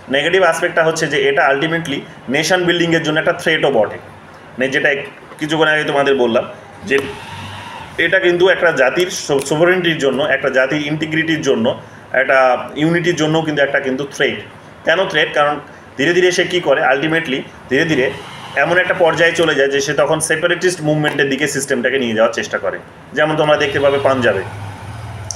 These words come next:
পাঞ্জাবে তোমরা দেখতে পাবে খালিস্তানি movement, খালিস্তান একটা গোষ্ঠী আছে সেখানে, খালিস্তানপন্থী আছে, একটা গোষ্ঠী আছে। তারা কি চাইছে না, ওই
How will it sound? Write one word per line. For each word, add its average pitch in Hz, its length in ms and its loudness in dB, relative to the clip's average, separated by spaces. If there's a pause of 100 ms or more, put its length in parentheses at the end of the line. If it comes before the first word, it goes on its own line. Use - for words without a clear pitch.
(100)
পাঞ্জাবে 160 360 2
তোমরা 160 200 2
দেখতে 151 200 -2
পাবে 160 160 0
খালিস্তানি 175 520 0
movement, 135 400 0 (640)
খালিস্তান 165 540 0
একটা 151 200 2
গোষ্ঠী 139 420 2
আছে 135 180 2
সেখানে, 120 340 0 (440)
খালিস্তানপন্থী 160 720 0
আছে, 123 200 0
একটা 127 160 0
গোষ্ঠী 127 380 0
আছে। 120 200 0
তারা 143 160 2
কি 165 160 -6
চাইছে 170 400 0 (400)
না, 131 360 2 (160)
ওই 123 400 0